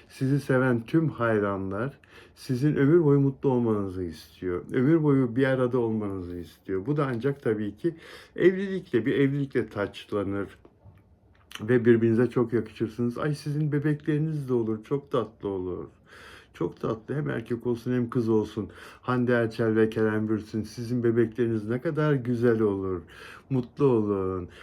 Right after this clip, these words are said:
Evet. Değerli o, e, küçük hayran, genç hayran. Hoşuna gitti mi? Beğendin mi?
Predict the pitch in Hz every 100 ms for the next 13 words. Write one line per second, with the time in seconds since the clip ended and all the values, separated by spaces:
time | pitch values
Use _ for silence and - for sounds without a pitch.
0 | - 151 135 131 117 110 110 - - -
1 | - - 135 143 156 160 - - 104 127
2 | - - - - - - - - 117 139
3 | - - 113 107 104 90 - - - -
4 | - - - 127 120 117 110 110 101 101
5 | - - - - - - 120 117 135 135
6 | - 202 147 120 120 127 156 202 160 110
7 | 90